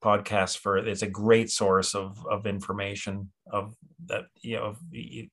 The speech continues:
learning new concepts and so on. Um, but I, I, I sort of equate that with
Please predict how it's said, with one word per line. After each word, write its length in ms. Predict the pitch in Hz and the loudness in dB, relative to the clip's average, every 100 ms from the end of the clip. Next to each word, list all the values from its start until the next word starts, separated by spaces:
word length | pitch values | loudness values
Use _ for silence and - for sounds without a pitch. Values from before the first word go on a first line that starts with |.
| - | 2
learning 300 | 127 127 113 | 6 8 8
new 120 | 104 | 6
concepts 680 | 98 98 92 101 104 92 - | 4 4 4 4 0 0 -4
and 100 | 101 | -4
so 200 | - 107 | 2 6
on. 220 | 98 98 - - - - - | 6 4 -2 -16 -16 -10 -2
Um, 400 | 104 101 98 98 - - - | 2 2 2 -4 -14 -12 4
but 80 | 147 | 8
I, 100 | 151 | 8
I, 360 | 151 147 160 - | 8 6 4 4
I 140 | 156 | 4
sort 240 | 156 269 311 | 4 0 -4
of 80 | |
equate 500 | 277 - - 151 175 - | -6 -2 4 4 4 2
that 300 | 151 131 107 - | 4 4 2 -2
with 520 | 123 127 123 - | 0 2 2 -6